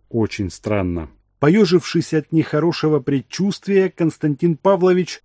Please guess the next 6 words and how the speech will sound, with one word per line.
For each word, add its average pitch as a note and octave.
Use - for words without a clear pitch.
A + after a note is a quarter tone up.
достал C#3
револьвер, A#2
привычным B2
движением A2+
проверил A2
барабан, G#2